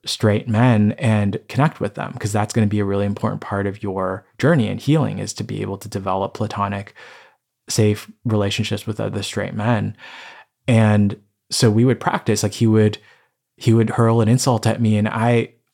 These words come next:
I'm, like, just so bad at that. Like, I'm so bad at,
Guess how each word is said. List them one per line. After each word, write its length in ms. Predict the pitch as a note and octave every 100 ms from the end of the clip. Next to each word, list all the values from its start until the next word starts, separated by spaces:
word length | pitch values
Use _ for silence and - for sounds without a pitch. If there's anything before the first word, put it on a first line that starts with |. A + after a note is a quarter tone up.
| _
I'm, 140 | - C#3
like, 160 | C3
just 200 | - -
so 180 | - C3
bad 400 | A2 A2 A2 D#3+
at 160 | G#2 -
that. 180 | - -
Like, 140 | B2+
I'm 140 | B2 A2
so 380 | - - C#3
bad 360 | C3 A2 A#2+ B2
at, 260 | A#2+ A2